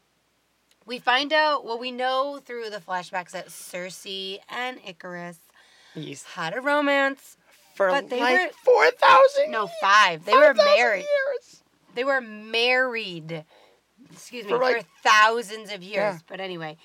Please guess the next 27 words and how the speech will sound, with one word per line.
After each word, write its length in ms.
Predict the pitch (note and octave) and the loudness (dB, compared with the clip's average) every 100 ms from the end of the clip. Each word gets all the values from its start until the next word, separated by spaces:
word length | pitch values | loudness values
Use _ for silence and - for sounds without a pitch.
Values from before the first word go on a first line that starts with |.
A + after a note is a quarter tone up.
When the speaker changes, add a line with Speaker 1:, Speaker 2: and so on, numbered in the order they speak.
| _ _ _ | _ _ _
Speaker 1:
but 120 | C4 | -10
she's 200 | C#4 D4+ | -8 -8
now 240 | C#4+ D#4+ D#4+ | 0 2 2
with, 140 | E4 | -2
in 140 | C4+ C#4+ | -4 -4
a 60 | |
relationship. 500 | C4 A#3+ A#3 A#3 A3+ | -2 -4 -6 -10 -12
His 160 | A#3 A#3 | -10 -8
name 160 | C4+ C#4+ | -8 -8
is 120 | A3+ | -10
Dane. 760 | D3+ D#3 F3 F3 D#3+ - _ _ | -16 -14 -12 -12 -14 -18 _ _
I 60 | - | -14
haven't 240 | C4 C#4 | -12 -14
heard 180 | B3 A#3+ | -16 -20
that 140 | A3 | -20
name 180 | F#3+ F3+ | -20 -18
in 120 | D#3+ | -18
so 440 | D#3+ - E3+ F3 - | -20 -18 -14 -14 -16
long. 320 | D#3+ D#3 D#3 E3 | -14 -12 -12 -16
But 100 | F3 | -16
anyway, 180 | E3 D#3 | -12 -12
Speaker 2:
Yeah. 60 | E3 | -14
Speaker 1:
his 100 | F#3 | -14
name 140 | C4 | -16
is 80 | C4 | -16
Dane, 420 | E3+ D#3 D3 D#3+ _ _ _ _ _ _ | -16 -16 -16 -20 _ _ _ _ _ _
um, 360 | - G#3+ G#3 G#3 | 0 2 2 -4